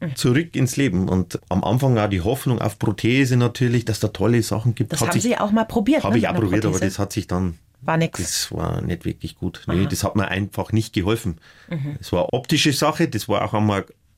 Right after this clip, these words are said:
Speaker 2: ganz am Anfang nicht so eine seelische Krücke, sag ich jetzt
Speaker 1: Ja,
Speaker 2: mal.
Speaker 1: absolut
Speaker 2: Dass man sich
Speaker 1: verständlich.
Speaker 2: raustraut,
Speaker 1: Ja.
Speaker 2: dass nicht jeder gleich sieht, dass da
Speaker 1: Mhm.
Speaker 2: was fehlt und so.
Speaker 1: Ja,
Speaker 2: Das,
Speaker 1: ja.
Speaker 2: ich meine, am Anfang ist das alles so neu und irgendwie, man schämt sich, man muss es anders sagen, man hat null Selbstvertrauen.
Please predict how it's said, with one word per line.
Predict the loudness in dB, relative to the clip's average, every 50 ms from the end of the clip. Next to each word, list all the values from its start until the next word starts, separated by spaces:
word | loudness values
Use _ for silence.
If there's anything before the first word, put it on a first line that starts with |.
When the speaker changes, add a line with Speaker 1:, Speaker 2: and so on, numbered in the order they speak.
| _ _ -8 -4 -2
Speaker 2:
ganz | -2 0 0 0
am | 0 0
Anfang | -2 0 0 2 2 2 2
nicht | 2 0 -2 -2 -4 -4 -4 -6 -8 -12 -18 -20 -20 -12 -4
so | 0 0
eine | 2 2
seelische | 2 2 2 4 4 2 2 2 -2 -2
Krücke, | 0 0 0 0 2 2 2 2 2
sag | 2 2 2 2 4
ich | 4
jetzt | 2 0 2 2
Speaker 1:
Ja, | 2
Speaker 2:
mal. | 4 4 4 4 4
Speaker 1:
absolut | 2 0 0 0 0 0 0 0 -2
Speaker 2:
Dass | -2 0 2 2
man | 2 2
sich | 2 2 2
Speaker 1:
verständlich. | 2 0 0 0 0
Speaker 2:
raustraut, | -2 0 0 -2 -2 0 0 0 0 0
Speaker 1:
Ja. | 0
Speaker 2:
dass | 0 2 2
nicht | 2 2 4
jeder | 2 2 2 0
gleich | 0 0 -2 -2 -2 -2 -2
sieht, | 2 2 2 2 2 0
dass | 0 0 2 2
da | 2 2
Speaker 1:
Mhm. | 2
Speaker 2:
was | 0 -2 -2
fehlt | 0 0 2 2 2 2 0
und | -2 0
so. | 0
Speaker 1:
Ja, | 0 0 2
Speaker 2:
Das, | 0 -2 -4 -4 -6
Speaker 1:
ja. | -6 -6 -6 -4
Speaker 2:
ich | -2
meine, | 0 0 2 2
am | 2 2
Anfang | 2 2 2 2 2 0
ist | 0 0 0
das | 2 2
alles | 2 2 2 2 2
so | 2 2
neu | 4 4 4 4 4 4
und | 4 4
irgendwie, | 2 2 4 4 4 4 4 4 2 0 -6 _ _ _ _ _ _ _ _
man | 0 0
schämt | 2 2 2 2 0 -2 -2 -2
sich, | 0 0 0 0 0 -4 -10 -14 -16 -18 _ _ _ _ _ _
man | 2 4 4
muss | 2 2 0
es | -2 0
anders | 2 2 2 2
sagen, | 0 0 2 2
man | 2 2 2 2
hat | 0 -2 -4 -6 -10 _
null | 2 4 6 6 6 4
Selbstvertrauen. | 2 0 -2 -4 -4 -6 -4 -4 -4 -4 -2 -2 -2 -2 -2 -4